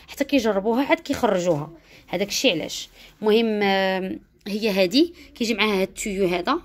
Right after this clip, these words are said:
التيو هذا نوريكم ان شاء الله كيفاش كيتبرونشا وكل شيء. ان شاء الله باذن الله ملي غادي ن-، غادي ندير فيديو اخر باش نشرح لكم، آه، كيفاش كتخدم بالتفاصيل. المهم خديتها انا في هذا اللون هذا كري، يعني بحال لي ماشين العاديين الاوتوماتيك اللي كنعرفوا.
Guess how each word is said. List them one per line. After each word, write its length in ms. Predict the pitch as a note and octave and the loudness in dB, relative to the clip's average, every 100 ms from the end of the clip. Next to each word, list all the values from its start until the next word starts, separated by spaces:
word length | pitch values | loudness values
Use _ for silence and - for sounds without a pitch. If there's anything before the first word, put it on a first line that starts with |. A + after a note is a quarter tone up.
| - - | -10 -16
التيو 280 | - A3+ | -6 -2
هذا 260 | G3 G3+ G#3 | 0 0 0
نوريكم 360 | G#3+ G3+ G3+ A3 | 0 -2 -2 -4
ان 60 | |
شاء 160 | - G3+ | -6 -4
الله 140 | G3+ | -4
كيفاش 320 | G3 A3+ - | -4 -8 -10
كيتبرونشا 540 | - - F#3 G3 F#3+ A3 | -10 -8 -4 -2 0 -2
وكل 260 | G#3 G#3 | -2 -6
شيء. 340 | - D#4+ F#4 - _ _ _ _ _ _ | 2 4 4 2 _ _ _ _ _ _
ان 120 | - C4 | -8 -4
شاء 100 | A#3 | 0
الله 120 | A3+ | -2
باذن 260 | A#3+ A3 | -2 -4
الله 200 | A3+ A3 | -2 0
ملي 160 | A3 G#3+ | 0 -2
غادي 180 | G#3 A3 | -2 -2
ن-، 220 | G#3+ G#3 | -2 0
غادي 220 | G3+ G#3+ | 0 -2
ندير 200 | G3+ G3+ | -2 -2
فيديو 320 | F#3 F3+ G3 | -2 -4 -4
اخر 520 | - A3+ A3+ - C#4+ C4 | 0 2 2 2 2 2
باش 220 | B3+ A#3 | -2 -4
نشرح 300 | G#3+ G#3 - | -8 -10 -8
لكم، 340 | G#3+ C#4+ D#4+ - - - - | -4 0 0 -2 -14 -20 -4
آه، 160 | A3 A3 | 0 0
كيفاش 280 | G#3+ A#3 - | 0 -4 -4
كتخدم 480 | A#3+ - G#3+ D4 | -8 -8 2 2
بالتفاصيل. 540 | B3+ - C4+ A3 - B3 | 2 0 -2 -2 0 0
المهم 140 | A#3+ | 0
خديتها 340 | A3 A3+ - G#3+ | -2 -4 -2 -2
انا 100 | G#3 | -2
في 100 | A#3+ | -2
هذا 80 | |
اللون 220 | G3+ G3+ F#3 | 0 0 2
هذا 200 | F#3 F#3+ | 2 2
كري، 360 | F#3+ A3+ - - _ - - - - | 2 2 0 -6 _ -20 -20 -20 -10
يعني 160 | F#3 | -6
بحال 200 | F#3+ B3+ | -2 0
لي 80 | B3 | 2
ماشين 380 | A3 G#3 A#3+ G#3 | 2 0 0 0
العاديين 520 | F#3+ F3 F#3 F3+ F#3 | 0 0 0 0 -2
الاوتوماتيك 540 | F3+ G3 G#3 F#3+ - - | -2 -2 -2 -4 -6 -10
اللي 100 | F#3 | -6
كنعرفوا. 520 | F3+ D#3+ D#3 D4+ | -4 -4 0 2